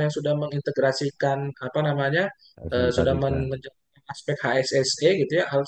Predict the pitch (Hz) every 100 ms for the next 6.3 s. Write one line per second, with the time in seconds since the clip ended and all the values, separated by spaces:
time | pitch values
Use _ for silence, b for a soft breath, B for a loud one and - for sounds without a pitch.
0 | 143 131 - 156 - 139 135 135 147 143
1 | 131 131 135 131 135 127 127 123 143 233
2 | - B B B B 156 180 170 170 175
3 | 170 170 220 185 185 226 156 175 175 180
4 | - 147 147 185 175 185 214 180 165 165
5 | 165 160 - 151 156 156 160 156 151 151
6 | 156 160 165